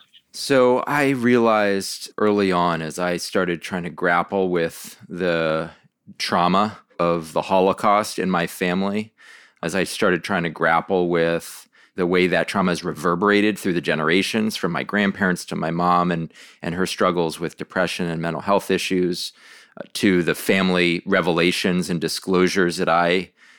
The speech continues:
learned some years ago, I realized that my way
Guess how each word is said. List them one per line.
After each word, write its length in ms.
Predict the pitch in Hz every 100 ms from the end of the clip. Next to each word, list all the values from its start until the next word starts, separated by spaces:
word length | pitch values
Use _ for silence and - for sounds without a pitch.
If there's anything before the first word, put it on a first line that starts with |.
| _ -
learned 680 | 95 95 95 95 95 - -
some 240 | - 95
years 280 | 92 90 -
ago, 460 | 95 98 90 95 - _ - _ _ -
I 80 | 110
realized 640 | 101 123 120 110 98 85
that 280 | 98 - -
my 280 | 98 95 92
way 580 | 90 101 98 98 95